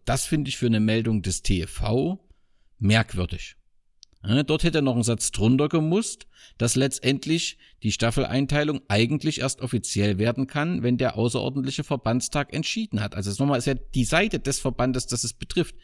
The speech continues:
dass der N O F V das n-, nicht kom-, das ist alles aus meiner Sicht in Ordnung. Aber die, das, die T V gibt zumindestens in der Sache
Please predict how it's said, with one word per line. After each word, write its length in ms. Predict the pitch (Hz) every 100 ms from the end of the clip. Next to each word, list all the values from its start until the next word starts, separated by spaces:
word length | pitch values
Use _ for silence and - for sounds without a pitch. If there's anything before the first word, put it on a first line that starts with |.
| - - -
dass 160 | 104 -
der 160 | 107
N 100 | 143
O 140 | 226 202
F 80 | -
V 200 | 160 156
das 280 | 127 - _ - _ -
n-, 160 | 131 -
nicht 280 | 139 147 -
kom-, 240 | 143 127
das 180 | 139 165
ist 80 | 185
alles 300 | 175 190 -
aus 160 | 143
meiner 280 | 156 156 180
Sicht 260 | 156 151 -
in 60 |
Ordnung. 420 | - 185 - 90 - - - _
Aber 200 | 208 107
die, 200 | - 104
das, 280 | 104 90 -
die 240 | 90 87 -
T 240 | - 95 87
V 420 | - 131 156 - - - _
gibt 220 | 123 117
zumindestens 720 | - 95 101 160 175 - 165
in 140 | - 143
der 100 | 139
Sache 400 | 135 131 139